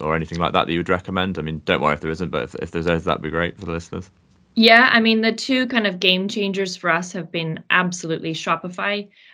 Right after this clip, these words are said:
Speaker 2: Um, our e-commerce store and our app are built on the Shopify foundation. What they're doing is amazing.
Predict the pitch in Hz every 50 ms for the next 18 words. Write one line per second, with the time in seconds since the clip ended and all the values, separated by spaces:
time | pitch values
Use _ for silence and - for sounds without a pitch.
0 | _ - 175 175 170 175 180 180 180 170 170 165 160 165 - - 196 180 - 196
1 | 185 185 185 180 180 180 - - - 175 170 165 165 - - 175 175 156 160 156
2 | - 175 190 233 240 - - - - 160 160 156 165 160 160 160 165 - 165 160
3 | 156 147 151 - 160 151 151 - 156 - - 156 156 151 - 156 151 156 151 151
4 | 156 151 - 175 165 160 160 156 - - - - _ 175 165 170 - 175 151 151
5 | 156 165 160 160 160 156 147 170 156 151 147 147 151 151 180 180 185 190 180 180